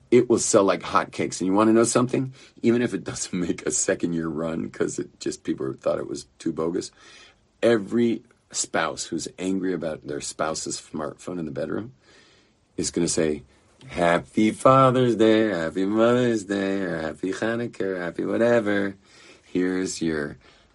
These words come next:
here's your new alarm clock." And they turn it on and they see it's their exact smartphone alarm, alarm clock. Excuse gone. Phone's out of the bedroom.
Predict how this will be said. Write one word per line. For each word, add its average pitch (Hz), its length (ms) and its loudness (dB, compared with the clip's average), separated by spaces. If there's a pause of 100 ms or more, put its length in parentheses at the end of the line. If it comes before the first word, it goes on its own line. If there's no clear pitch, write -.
(120)
here's 95 380 4
your 95 140 4
new 92 300 2
alarm 85 460 0
clock." - 460 -10 (160)
And 85 140 -2
they 78 140 -2
turn 98 300 2
it 90 100 2
on 80 400 -2 (260)
and 73 140 -10
they 65 80 -6
see 82 280 -2
it's - 180 -8
their 67 140 -6
exact 71 600 -8 (120)
smartphone 65 640 -10
alarm, 69 320 -14 (200)
alarm 71 360 -10
clock. - 360 -10 (540)
Excuse - 500 -2
gone. 78 580 -6 (640)
Phone's 90 440 2
out 76 140 0
of 76 80 -2
the 71 40 -4
bedroom. 71 480 -4